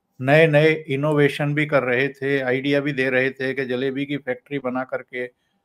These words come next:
और फिर अमेरिका तक जलेबी की सप्लाई की जाए। लेकिन वहां तो सब लोगों ने पटकी दे दी। इधर महाराष्ट्र से खबरें आ रही हैं कि कुछ खास सक्रिय हैं नहीं,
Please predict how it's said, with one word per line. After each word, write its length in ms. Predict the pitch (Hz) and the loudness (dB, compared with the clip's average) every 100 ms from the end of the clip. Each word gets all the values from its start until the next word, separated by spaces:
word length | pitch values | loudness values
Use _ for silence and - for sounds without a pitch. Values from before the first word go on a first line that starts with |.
| _ _ 127 | _ _ 2
और 260 | 139 123 | 2 2
फिर 320 | 143 143 131 - | 2 2 2 -6
अमेरिका 420 | 127 139 139 143 | -4 0 0 2
तक 260 | 139 143 135 | 0 0 -2
जलेबी 400 | 123 131 135 135 | -4 -2 -2 -4
की 100 | 131 | -6
सप्लाई 400 | 131 117 127 131 | -8 -6 -2 -4
की 220 | 127 123 | -4 -8
जाए। 300 | 117 110 127 _ _ _ _ _ _ _ _ _ | -4 -6 -6 _ _ _ _ _ _ _ _ _
लेकिन 280 | 143 165 226 | 4 6 6
वहां 380 | 226 131 127 202 | 4 2 2 0
तो 140 | 202 | 0
सब 280 | 190 170 165 | -4 -2 -2
लोगों 260 | 160 139 147 | -2 -2 -2
ने 80 | 170 | -6
पटकी 400 | - 120 - 127 | -4 -4 -4 -6
दे 160 | 117 | -4
दी। 200 | 107 101 - _ _ _ _ _ _ - | -6 -10 -18 _ _ _ _ _ _ 2
इधर 520 | 160 170 269 247 - 147 | 6 8 8 6 -2 -2
महाराष्ट्र 640 | 127 123 151 214 214 - | 0 4 6 6 4 -6
से 200 | - 269 | -2 -2
खबरें 340 | - 220 240 | 0 2 4
आ 120 | 233 220 | 4 2
रही 200 | 220 226 | 0 0
हैं 180 | 240 | -2
कि 140 | 226 226 | -2 -6
कुछ 260 | 226 233 - | -4 -8 -10
खास 300 | - 143 196 | -2 -2 -2
सक्रिय 540 | - 165 - 170 208 | -4 -8 -6 -6 -4
हैं 460 | 202 127 110 165 220 | -4 -8 -4 -2 -2
नहीं, 280 | 135 113 | -4 -8